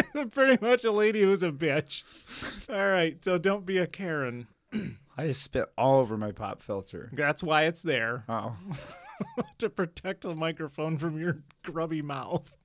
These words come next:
Speaker 1: <laughs> All right.
Speaker 2: <clears throat>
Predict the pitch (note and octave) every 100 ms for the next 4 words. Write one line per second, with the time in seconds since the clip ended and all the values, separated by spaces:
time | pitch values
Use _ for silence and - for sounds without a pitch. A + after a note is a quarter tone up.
0 | _ _ - - _ - _ - - A#4+
1 | A#4+ _ - D4+ D#4+ C4 - G#3 F3+ D#3
2 | D#3